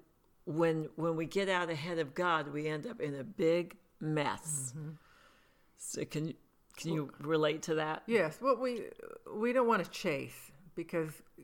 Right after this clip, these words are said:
Speaker 2: God chose us. The man, uh, will choose the woman. When a woman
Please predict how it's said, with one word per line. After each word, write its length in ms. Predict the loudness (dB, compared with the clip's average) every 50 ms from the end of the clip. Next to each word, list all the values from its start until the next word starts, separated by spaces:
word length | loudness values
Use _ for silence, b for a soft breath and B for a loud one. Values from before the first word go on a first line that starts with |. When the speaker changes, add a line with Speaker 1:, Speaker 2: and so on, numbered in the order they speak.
| -14 -12 -10 -2
Speaker 2:
God 300 | 4 6 6 6 6 4
chose 340 | 0 0 2 2 2 2 2
us. 400 | 2 4 4 2 0 -2 -10 -18 -20 b b b b b b b b b
The 120 | -4 -2
man, 560 | 0 2 2 4 4 4 4 2 0 -2 -4 -6 -10 -20 -14 -8
uh, 300 | -4 0 0 2 2 2 2
will 140 | 2 2 0
choose 380 | 0 0 2 2 2 2 0 0
the 120 | 0 0
woman. 460 | 2 4 2 2 2 0 -2 -2 -6 -8 B B B B B B B B B B B B B
When 140 | -6 -2 -2
a 40 | 2
woman 420 | 2 4 4 4 2 2 0 -4